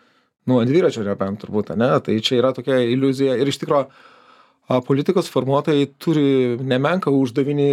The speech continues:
ir jie tikrai nežino, kaip tai spręsti. Tai čia faktas, nežino, niekas turbūt nežino, ne? Tai kalbam apie pusantro milijono automobilių,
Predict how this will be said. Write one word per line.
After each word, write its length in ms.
ir 120
jie 120
tikrai 200
nežino, 320
kaip 140
tai 100
spręsti. 560
Tai 160
čia 120
faktas, 420
nežino, 400
niekas 340
turbūt 320
nežino, 360
ne? 260
Tai 220
kalbam 400
apie 180
pusantro 380
milijono 480
automobilių, 680